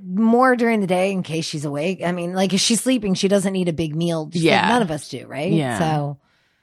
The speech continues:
Speaker 2: Well, she used to only eat, only get kibble at dinner. And then we started doing the twice a day thing, thinking that she would be, like, less ravenous by the time dinner comes.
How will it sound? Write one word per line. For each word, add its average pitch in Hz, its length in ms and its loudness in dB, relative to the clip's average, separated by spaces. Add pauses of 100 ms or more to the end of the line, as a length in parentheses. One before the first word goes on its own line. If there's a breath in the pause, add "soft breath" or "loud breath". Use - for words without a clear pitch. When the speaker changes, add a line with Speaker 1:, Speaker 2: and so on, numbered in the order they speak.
(560 soft breath)
Speaker 2:
Well, 262 360 4 (420)
she 339 280 4
used 285 400 2
to - 120 2
only 196 400 4
eat, 165 360 0 (140)
only 180 200 6
get 156 160 2
kibble 147 400 2
at - 120 -6
dinner. 147 380 4
And 160 180 2
then 165 140 6
we 165 80 6
started 180 480 2
doing 151 220 4
the 139 80 0
twice 160 400 2
a 160 60 -2
day 139 160 2
thing, 135 500 0
thinking 156 500 2
that 113 140 0
she - 180 0
would 151 140 2
be, 147 100 0
like, 139 220 -2
less 139 400 0
ravenous 135 580 0
by 123 120 -8
the 117 80 -6
time 123 260 -2
dinner 139 260 4
comes. - 580 -2